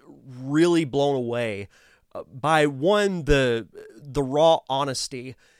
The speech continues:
that I could feel in, in his bio. You know, and, and assistant directing is a topic that I haven't really talked about on the show, but it's more than just the job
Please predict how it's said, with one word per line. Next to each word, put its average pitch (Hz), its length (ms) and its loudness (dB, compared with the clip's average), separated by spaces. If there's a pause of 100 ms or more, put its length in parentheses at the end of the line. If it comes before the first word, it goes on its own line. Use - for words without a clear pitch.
(140)
that 123 220 -4
I 139 140 4
could 131 240 -8
feel 127 500 -4 (160)
in, 127 480 -6 (240)
in 139 160 -4
his 117 240 -8
bio. 110 580 -6 (640)
You 156 100 0
know, 160 80 4
and, 170 80 2 (120)
and 170 260 -4 (320)
assistant 247 380 -2
directing 180 480 -2
is 135 100 -4
a 135 40 -6
topic 156 400 -4
that 127 100 -4
I 123 80 0
haven't 139 300 -6
really 123 180 -6
talked 117 320 -8
about 139 160 -10
on 151 140 -10
the 151 80 -14
show, 165 360 -10 (460)
but 160 240 -2
it's 170 260 -4
more 226 500 0 (100)
than 151 340 -4
just 127 520 -2
the 131 120 -4
job 113 640 -8